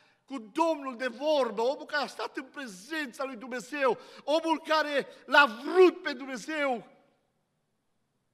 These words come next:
Domnul a zis: „Pentru că n-ai vegheat și pentru că n-ai făcut ce ți-am cerut eu,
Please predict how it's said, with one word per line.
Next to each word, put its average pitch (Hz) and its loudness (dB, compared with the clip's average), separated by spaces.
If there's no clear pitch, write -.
Domnul 170 -2
a 160 -2
zis: 156 -6
„Pentru 156 -8
că 151 0
n-ai 165 2
vegheat 139 -2
și - -12
pentru 135 -4
că 135 -6
n-ai 156 0
făcut 175 -10
ce 143 -16
ți-am 131 -6
cerut 127 -8
eu, 120 -6